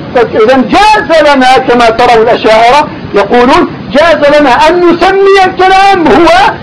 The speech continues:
حديث النفس، المعنى الموجود في داخل النفس.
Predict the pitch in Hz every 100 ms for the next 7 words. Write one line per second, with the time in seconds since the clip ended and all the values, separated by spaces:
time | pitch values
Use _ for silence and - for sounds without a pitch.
0 | - - - 285 277 269 247 262 339 -
1 | 269 214 240 269 240 277 285 196 - -
2 | - 180 269 339 - 170 160 190 - 269
3 | 359 277 - -